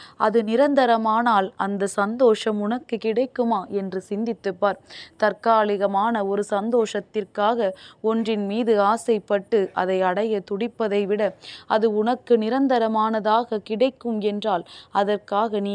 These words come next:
ஆசைப்பட்டு துடிப்பது எந்த அளவிற்கு நல்லது என்பதனை முதலில் புரிந்து கொள்ள வேண்டும். எதற்காக பாடுபட வேண்டும் என்பதனை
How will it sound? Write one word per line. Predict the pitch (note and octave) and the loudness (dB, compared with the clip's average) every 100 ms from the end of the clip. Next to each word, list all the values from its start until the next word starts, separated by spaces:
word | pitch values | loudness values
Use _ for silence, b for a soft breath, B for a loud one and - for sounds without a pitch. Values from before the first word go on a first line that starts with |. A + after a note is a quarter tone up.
| G3+ | -2
ஆசைப்பட்டு | G3+ A#3+ B3+ G#3+ - G3 - | -2 0 0 -2 -4 -6 -4
துடிப்பது | G#3 G#3 B3+ - A3+ G#3+ F#3 B B - | -4 -2 -4 -2 -2 -2 -4 B B -4
எந்த | G#3+ B3+ C4+ | 0 2 4
அளவிற்கு | A#3 G#3+ G#3+ A3 - A3 | 4 4 0 -2 -2 0
நல்லது | G#3 A3+ C#4 A3+ G#3 | 0 0 2 2 2
என்பதனை | G#3 G#3 G3+ G#3+ G3 F3 | -2 -2 -2 -2 -4 -8
முதலில் | F#3+ F#3+ G3+ F#3+ | -6 -4 -2 -4
புரிந்து | - G3+ A3+ G#3+ | -4 -4 -2 -4
கொள்ள | G3+ G3 G3 | -2 0 0
வேண்டும். | F#3+ G3 G3 G3 B B B - | 0 -2 -4 -6 B B B 0
எதற்காக | G#3 G#3 G#3+ - G#3 A3+ A3 | 2 2 -2 0 2 2 0
பாடுபட | G#3+ G#3+ A#3+ A#3 A3+ A3 | 0 0 0 0 0 2
வேண்டும் | G#3 A3 A#3+ G#3+ G#3 | 0 0 -2 -2 -2
என்பதனை | G#3 G3+ G3+ G#3 | -2 -2 -2 -4